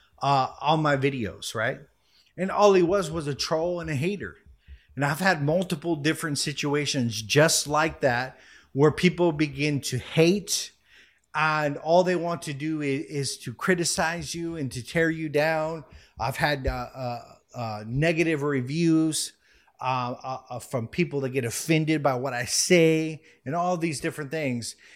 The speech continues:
And the reality is, is that until we could face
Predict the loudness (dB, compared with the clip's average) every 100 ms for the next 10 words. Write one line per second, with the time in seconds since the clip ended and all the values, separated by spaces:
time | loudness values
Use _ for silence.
0 | _ 0 2 4 4 4 2 0 -2 -2
1 | -4 -6 -6 -6 -2 -2 -2 -4 -6 2
2 | 4 4 2 -4 -4 -4 -2 0 0 -2
3 | -6 -6